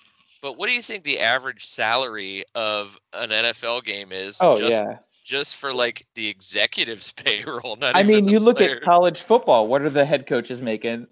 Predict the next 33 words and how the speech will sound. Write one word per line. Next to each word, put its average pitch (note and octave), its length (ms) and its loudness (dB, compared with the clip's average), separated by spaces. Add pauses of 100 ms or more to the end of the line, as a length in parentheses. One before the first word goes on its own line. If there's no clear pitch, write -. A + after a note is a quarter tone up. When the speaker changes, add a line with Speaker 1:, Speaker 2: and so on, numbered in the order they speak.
Speaker 2:
Like, D3+ 340 -2 (680)
<laughs> - 560 -20
eight D#3 220 4
point E3 240 0
five D#3 480 6
for, D#3+ 140 0
like, C#3+ 180 4
big D#3 160 2
head D#3+ 220 4
coaches. D#3 420 -2
Like, B2 240 -2 (1080)
that's D3+ 160 -8
a - 20 -8
joke. C#3 220 0
Speaker 1:
Every C3+ 160 0
Speaker 2:
I D3+ 40 4
mean, E3+ 120 4
it - 20 6
Speaker 1:
game E3 80 6
Speaker 2:
was, F3+ 140 8 (200)
it C#3 60 2
was F3+ 220 6
two F#3 120 -2
thousand D3+ 300 4
one. C3 300 0 (320)
Speaker 1:
is G#2+ 160 -14
a A2 60 -14
million G#2+ 340 -8
dollar F2+ 280 -8
game. E2+ 340 -16 (460)
Speaker 2:
<laughs> C#4 60 -2 (1500)
Speaker 1:
If F#2+ 140 -20
you, F#2+ 260 -10